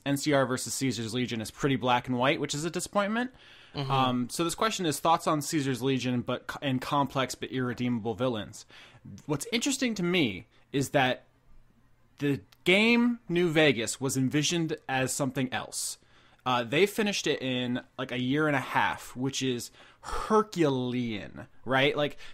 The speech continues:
Speaker 1: linear games, <laughs> like corridor shooters, A to B set piece games take two, three, four, five years to complete.
Speaker 2: But,
Speaker 1: Right?
Speaker 2: I
Speaker 1: Like
Speaker 2: mean,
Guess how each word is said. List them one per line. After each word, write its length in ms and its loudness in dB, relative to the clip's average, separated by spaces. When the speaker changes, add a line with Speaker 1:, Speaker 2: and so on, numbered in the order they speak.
Speaker 1:
linear 560 6
games, 720 2
<laughs> 0 -
like 160 4
corridor 640 4
shooters, 560 2
A 200 4
to 80 4
B 420 2
set 280 0
piece 180 2
games 320 2
take 280 0
two, 280 6
three, 340 -2
four, 360 2
five 360 6
years 260 -2
to 60 -8
complete. 500 -10
Speaker 2:
But, 80 -2
Speaker 1:
Right? 100 4
Speaker 2:
I 40 8
Speaker 1:
Like 100 10
Speaker 2:
mean, 300 4